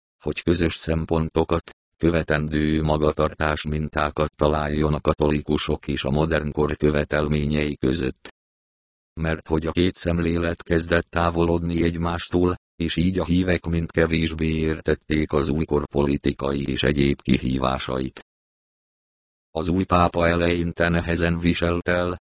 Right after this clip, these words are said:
hogy a polgárok a vallással, az egyházzal szemben álló államokat, kormányokat is támogatnak. Akkoriban került előtérbe az a jelszó, hogy az igazi katolikus nem megy el a választásokra, és azt sem engedi,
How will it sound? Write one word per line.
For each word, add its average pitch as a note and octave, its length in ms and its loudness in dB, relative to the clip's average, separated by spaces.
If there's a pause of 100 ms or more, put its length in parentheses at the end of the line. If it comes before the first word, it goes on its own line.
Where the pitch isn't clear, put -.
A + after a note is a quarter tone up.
(160)
hogy D#2+ 160 -2
a D#2+ 60 -2
polgárok F2 580 0
a E2 60 2
vallással, F2+ 720 0 (200)
az D#2+ 180 -4
egyházzal E2 680 -2
szemben D#2+ 500 0
álló D#2+ 360 2
államokat, D#2+ 640 0 (260)
kormányokat D#2 760 0
is D2 160 2
támogatnak. C2 880 -2 (520)
Akkoriban F2 640 0
került F2 440 0
előtérbe E2+ 800 0
az F2 120 0
a D#2+ 80 -2
jelszó, F2 500 -2 (240)
hogy D#2+ 140 -2
az D#2+ 120 0
igazi F2 380 2
katolikus E2+ 720 0
nem F2+ 240 0
megy F2 280 0
el E2+ 140 -2
a D#2+ 60 -2
választásokra, E2+ 960 0
és E2 200 -2
azt D#2+ 200 0
sem E2+ 260 0
engedi, E2+ 500 0